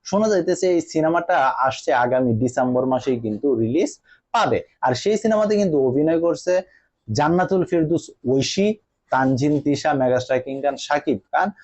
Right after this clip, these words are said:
আরো বেশ কয়েকজনের নামে কিন্তু ইতিমধ্যে সামনে চলে আসছে, যেখানে কিনা তৌকির আহমেদরেও কিন্তু দেখা গেছে, আবার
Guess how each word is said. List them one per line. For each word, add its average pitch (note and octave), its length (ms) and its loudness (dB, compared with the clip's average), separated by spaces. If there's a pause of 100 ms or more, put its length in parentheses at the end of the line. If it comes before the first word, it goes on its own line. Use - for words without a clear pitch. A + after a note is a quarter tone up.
(180)
আরো C3 260 2 (120)
বেশ C#3+ 340 0
কয়েকজনের E3+ 600 0
নামে D3 380 2
কিন্তু E3 320 -4
ইতিমধ্যে D#3 560 0
সামনে C#3+ 360 -2 (460)
চলে G3 240 2 (140)
আসছে, B2+ 500 -2 (340)
যেখানে E3 340 2
কিনা E3+ 200 0 (140)
তৌকির D#3 460 0
আহমেদরেও C#3 600 -2
কিন্তু A#2+ 260 -2
দেখা B2 240 0
গেছে, B2 240 -2
আবার A#2 240 2